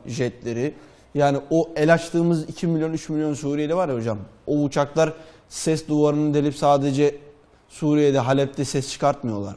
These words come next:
O uçaklar, o seslerin belki de kat kat fazlası bombaları, tonlarca bombaları oradaki sivil insanların, yani fırında hocam, fırında ekmek sırası bekleyen insanların başına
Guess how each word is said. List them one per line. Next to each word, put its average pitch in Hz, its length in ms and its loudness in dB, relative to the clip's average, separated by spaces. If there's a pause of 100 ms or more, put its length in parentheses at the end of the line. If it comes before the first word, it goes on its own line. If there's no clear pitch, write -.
O 156 160 2
uçaklar, 151 480 0 (480)
o 165 100 0
seslerin 160 500 0
belki 160 260 2
de 160 100 2
kat 165 240 -2
kat 156 200 -2
fazlası 147 600 0 (760)
bombaları, 143 600 2
tonlarca 143 560 2
bombaları 143 420 2
oradaki 131 380 -4
sivil 139 280 0
insanların, 120 560 -2
yani 131 320 0 (480)
fırında 170 580 4
hocam, 143 320 2
fırında 147 580 -2
ekmek 165 360 -2
sırası 147 420 -2
bekleyen 139 400 2
insanların 139 560 0
başına 139 440 -2